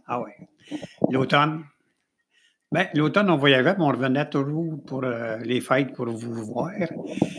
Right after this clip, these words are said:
Et puis, au mois de février, on nettoyait, mais moi, j'aimais surtout être, euh, dans la vraie nature.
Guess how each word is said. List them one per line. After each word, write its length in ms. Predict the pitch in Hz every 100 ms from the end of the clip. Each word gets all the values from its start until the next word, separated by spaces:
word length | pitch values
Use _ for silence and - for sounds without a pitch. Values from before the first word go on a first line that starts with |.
| - -
Et 140 | 135 127
puis, 340 | 139 131 127
au 100 | 127
mois 140 | 131 139
de 60 |
février, 340 | 139 127 135 156
on 40 |
nettoyait, 480 | 143 139 139 123 160
mais 200 | 160 135
moi, 220 | 123 160 135
j'aimais 380 | 131 131 127
surtout 440 | 107 - - 156 143
être, 200 | 131 -
euh, 180 | 117 104
dans 140 | 113
la 80 | 110
vraie 160 | 113 117
nature. 280 | 110 -